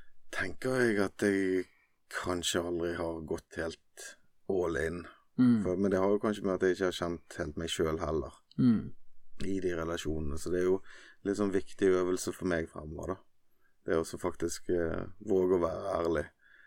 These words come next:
Speaker 2: Ja.
Speaker 1: Eh, prøving og feiling, eh, kanskje, men jeg har jo opplevd det flere ganger, sant? Altså, nå, for de som har hørt podcasten og sånn, så har jeg jo gått gjennom, eh, ja, flere overganger, og litt sånn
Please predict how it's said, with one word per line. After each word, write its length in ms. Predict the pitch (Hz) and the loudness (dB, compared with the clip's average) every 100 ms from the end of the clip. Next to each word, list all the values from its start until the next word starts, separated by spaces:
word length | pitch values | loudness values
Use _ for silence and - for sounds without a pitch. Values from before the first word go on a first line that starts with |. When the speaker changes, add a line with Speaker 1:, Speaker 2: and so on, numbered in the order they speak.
| - | -6
Speaker 2:
Ja. 160 | 110 95 | -4 -2
Speaker 1:
Eh, 640 | 92 85 87 90 - 50 - - _ _ _ _ | -2 0 0 -2 -2 -4 -6 -12 _ _ _ _
prøving 340 | - 101 101 98 | 4 6 6 2
og 60 | 92 | 4
feiling, 400 | 92 92 92 90 _ _ - | 4 6 4 2 _ _ -10
eh, 1040 | 92 95 90 87 85 50 50 - 50 50 50 - | -2 0 0 0 2 2 2 2 2 0 -4 -4
kanskje, 400 | 95 95 - 90 | -2 0 0 -2
men 280 | 87 87 - - - - - | 0 -2 -6 -14 -16 -20 -8
jeg 100 | - | -4
har 120 | 123 143 | 0 2
jo 160 | 117 | 2
opplevd 340 | 127 - 160 117 | 0 0 2 6
det 360 | 123 107 92 - - | 6 6 4 -2 -12
flere 520 | - - - 90 87 87 | -14 -4 2 2 2 0
ganger, 460 | 90 92 92 82 | 0 0 0 -2
sant? 220 | 85 87 | -4 -6
Altså, 180 | 92 92 | -6 -6
nå, 220 | 85 87 85 | -4 -4 -4
for 120 | 87 | -2
de 100 | 87 | -2
som 140 | - | -2
har 100 | 90 | -2
hørt 120 | 87 - | -2 -4
podcasten 560 | 85 - 85 87 - | -6 -4 -6 -6 -8
og 60 | 85 | -6
sånn, 120 | 82 | -4
så 80 | 98 | -2
har 120 | 95 | 0
jeg 100 | 90 | 2
jo 180 | 82 95 | 0 -2
gått 100 | - | -2
gjennom, 340 | 90 87 82 85 _ _ _ _ _ _ _ | -4 -4 -6 -10 _ _ _ _ _ _ _
eh, 600 | 98 50 50 50 50 50 50 50 - _ - | -12 -10 -6 -6 -4 -4 -4 -10 -14 _ 0
ja, 260 | 95 87 80 60 50 - - | 2 4 2 -4 -8 -12 2
flere 180 | 107 92 | 4 6
overganger, 640 | 82 82 82 80 80 76 | 4 2 0 -2 -2 -4
og 240 | 73 76 90 | -2 -2 0
litt 160 | 95 | 0
sånn 220 | - 92 | 0 -2